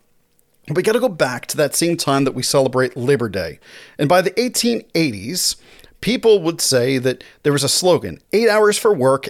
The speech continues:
eight hours for rest, eight hours for what we will." Now, where did that come from? Well, it came from people like Henry Ford,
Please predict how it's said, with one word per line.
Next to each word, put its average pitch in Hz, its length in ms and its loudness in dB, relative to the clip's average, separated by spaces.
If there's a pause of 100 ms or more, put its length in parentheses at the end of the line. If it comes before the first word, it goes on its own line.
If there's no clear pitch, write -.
(120)
eight 196 160 4
hours 196 260 2
for 202 180 0
rest, 113 460 -2
eight 160 180 2
hours 156 300 2
for 165 240 -2
what 123 260 0
we 139 200 0
will." 117 480 2 (500)
Now, 147 120 2
where 190 140 6
did 214 80 4
that 208 180 2
come 208 180 0
from? 208 240 0
Well, 160 240 2
it 151 80 -6
came 208 160 -2
from 190 180 -4
people 180 320 0
like 117 460 0
Henry 175 340 2
Ford, 147 640 -2